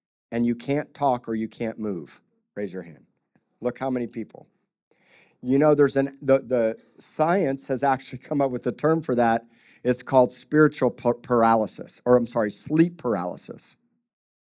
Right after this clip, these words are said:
Sleep paralysis. Did you know that? But I have actually had that to me and seen in the spirit the demon clinging to me, and,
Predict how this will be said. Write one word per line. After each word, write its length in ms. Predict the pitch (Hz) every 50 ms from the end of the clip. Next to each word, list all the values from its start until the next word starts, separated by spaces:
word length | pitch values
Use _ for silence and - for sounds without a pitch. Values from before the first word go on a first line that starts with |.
| _
Sleep 360 | - - - - 139 135 131 -
paralysis. 600 | - 110 98 87 87 92 - - - - - -
Did 120 | _ -
you 60 | 107
know 140 | 110 110 110
that? 260 | 117 120 123 135 - _ _ _ _ _ _ _ _ _ _ _ _ _ _ _ _ _ _ - - _ _ -
But 140 | 120 135
I 200 | 139 143 175 214
have 220 | 214 196 180 143 147
actually 360 | 165 165 156 - - 139 131
had 200 | 131 156 165 160
that 200 | 156 156 135 -
to 100 | - -
me 200 | 139 139 135 135 135
and 180 | 131 123 120
seen 600 | - - - - - - 185 196 208 208 208 208
in 180 | 202 165 147 143
the 80 | 135 131
spirit 500 | - - - - 196 185 160 135 127 -
the 100 | 131 123
demon 420 | 117 143 160 165 156 139 123 117
clinging 440 | - - - 165 165 156 143 127 113
to 60 | 117
me, 220 | 117 113 110 110 107 _ _ _ _ -
and, 120 | 120 131